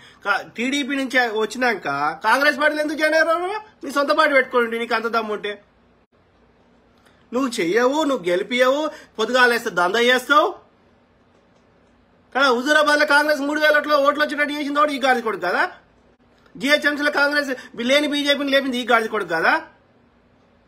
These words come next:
నాగార్జున సాగర్ లో గెలిచే సీట్ని వాడిని బచ్చగాన్ని గెలిపించింది ఈ-, ఈడు కాదా? పొద్దుగాలైతే చెడగొట్టున్నాయి దందనే రా బాడకో.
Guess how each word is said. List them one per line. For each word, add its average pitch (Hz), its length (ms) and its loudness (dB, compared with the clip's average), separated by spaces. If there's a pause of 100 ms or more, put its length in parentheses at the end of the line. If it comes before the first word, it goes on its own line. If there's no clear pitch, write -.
(640)
నాగార్జున 285 440 2
సాగర్ 285 240 0
లో 302 80 2
గెలిచే 277 580 0
సీట్ని 294 300 -4
వాడిని 269 300 2
బచ్చగాన్ని 277 520 0
గెలిపించింది 254 640 -2
ఈ-, 233 200 -4
ఈడు 240 200 -2
కాదా? 220 400 2 (1300)
పొద్దుగాలైతే 320 580 2
చెడగొట్టున్నాయి 311 560 2
దందనే 311 480 4
రా 320 100 4
బాడకో. 277 520 4